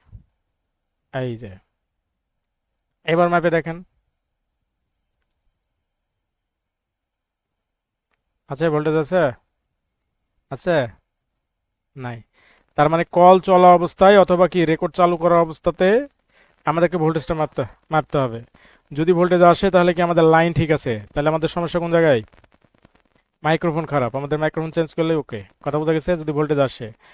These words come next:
আর যদি দেখা যায় এই রেকর্ড চলা অবস্থাতেও আমাদের ভোল্টেজটা আসছে না, রেকর্ড চলা অবস্থাতেও ভোল্টেজটা আসছে না, তার মানে কি সমস্যা আমাদের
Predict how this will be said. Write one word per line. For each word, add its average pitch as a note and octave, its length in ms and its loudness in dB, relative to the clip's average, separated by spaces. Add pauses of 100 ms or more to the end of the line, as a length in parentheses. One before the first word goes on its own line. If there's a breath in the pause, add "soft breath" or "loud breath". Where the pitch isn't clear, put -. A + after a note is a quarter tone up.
(320 loud breath)
আর D3 120 2
যদি E3+ 220 0
দেখা F3 240 4
যায় F3+ 220 6
এই E3+ 220 0
রেকর্ড E3+ 280 -2
চলা F#3 260 4
অবস্থাতেও F#3 380 0
আমাদের F3+ 200 0
ভোল্টেজটা E3+ 400 0
আসছে C#3+ 280 -4
না, A#2+ 200 -12 (560)
রেকর্ড D3+ 220 -8
চলা D#3+ 160 0
অবস্থাতেও D#3+ 440 0 (680 soft breath)
ভোল্টেজটা D#3+ 480 0
আসছে C3+ 240 -6
না, A#2+ 100 -12
তার D3 160 -4
মানে D#3+ 180 -6
কি D3+ 120 -4
সমস্যা D3+ 360 -8
আমাদের E3 300 0